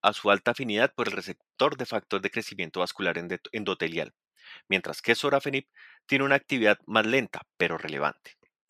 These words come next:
Teniendo en cuenta estas diferencias, se puede elegir lenvatinib si existe la necesidad de reducir rápidamente el volumen de una lesión metastásica en un corto periodo de tiempo. Por el contrario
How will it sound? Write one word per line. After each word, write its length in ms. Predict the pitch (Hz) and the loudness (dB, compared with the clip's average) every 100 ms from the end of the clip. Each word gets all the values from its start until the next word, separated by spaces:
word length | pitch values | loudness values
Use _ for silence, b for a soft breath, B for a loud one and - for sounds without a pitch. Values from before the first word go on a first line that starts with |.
| _ _ b b b b | _ _ b b b b
Teniendo 480 | - 113 117 123 156 | 2 2 2 0 -2
en 80 | 180 | -4
cuenta 500 | - 120 92 87 - _ _ _ | 2 2 2 -8 -10 _ _ _
estas 260 | 120 - 131 | -2 0 -4
diferencias, 600 | - 117 95 85 - - | -4 2 2 2 -2 -6
se 160 | 117 | -4
puede 180 | - 98 | 2 4
elegir 340 | 101 107 107 104 - | 4 2 -4 -4 -4
lenvatinib 680 | 95 101 98 - 107 185 _ b b b | -2 2 2 2 -4 -4 _ b b b
si 120 | - | 0
existe 340 | 139 - - 147 | 2 2 2 4
la 120 | 151 | 2
necesidad 480 | 156 143 - 110 104 | 0 -4 2 4 4
de 80 | |
reducir 480 | 120 127 107 110 107 - | 4 2 0 -2 -4 -4
rápidamente 800 | - - 131 131 127 110 104 113 | -2 4 4 4 -2 0 -2 -4
el 60 | |
volumen 440 | 113 104 127 156 - | -4 -4 -4 -6 -10
de 140 | 110 | -6
una 120 | 101 90 | 0 0
lesión 280 | 92 92 | 0 -4
metastásica 800 | 80 78 92 - 95 - - 98 - | -6 -8 -10 0 0 0 -10 -12 -10
en 140 | 95 | -8
un 80 | 92 | -6
corto 320 | - 98 92 | -2 -2 -2
periodo 300 | - 85 80 | -4 -2 -2
de 60 | 80 | -4
tiempo. 420 | - 71 _ _ _ | -6 -12 _ _ _
Por 160 | 107 | 4
el 80 | 95 | 4
contrario 500 | - 85 - 95 80 | 0 0 8 10 8